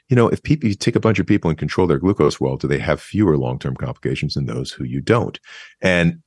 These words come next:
resoundingly, the D C C T, the Diabetes Control and Complications Trial, showed us that by nineteen ninety-three, that you markedly reduce long-term complications. And that study took about ten years to do.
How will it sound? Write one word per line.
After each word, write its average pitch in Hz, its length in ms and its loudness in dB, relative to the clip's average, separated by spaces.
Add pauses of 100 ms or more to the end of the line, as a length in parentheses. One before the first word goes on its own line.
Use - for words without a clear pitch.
(120)
resoundingly, 92 920 4
the 71 120 0
D 78 200 0
C 85 180 -2
C 78 160 0
T, 67 340 0
the 69 140 -2
Diabetes 73 400 0
Control 78 300 -2
and 73 100 0
Complications 71 520 -4
Trial, 65 160 -2
showed 82 340 2
us 64 140 -2
that 71 100 -4
by 65 120 -4
nineteen 76 340 0
ninety-three, 67 640 -2 (400)
that 87 180 2
you 90 160 2 (100)
markedly 92 600 4
reduce 71 280 0
long-term 60 300 -8
complications. - 680 -10
And 87 60 2
that 95 140 0
study 113 380 0
took 110 200 -4
about 90 180 -2
ten 92 200 -2
years 80 280 -2
to 87 80 -2
do. 67 360 -4